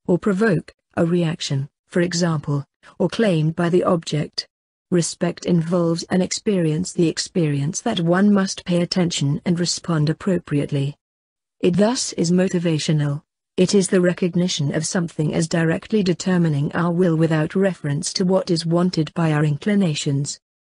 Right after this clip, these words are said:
In this way respect differs from, for example, liking and fearing,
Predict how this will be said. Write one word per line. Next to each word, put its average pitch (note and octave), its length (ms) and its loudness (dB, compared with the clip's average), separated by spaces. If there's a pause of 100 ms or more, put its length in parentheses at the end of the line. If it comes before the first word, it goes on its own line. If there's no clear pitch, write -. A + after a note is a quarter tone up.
(320)
In B3 180 4
this D4 240 0
way F3+ 220 2
respect - 640 -4
differs D3+ 420 0
from, C#3 340 -4 (360)
for G#3+ 160 2
example, G3 720 0 (180)
liking G3+ 520 2
and F#3+ 160 2
fearing, C#3 540 -2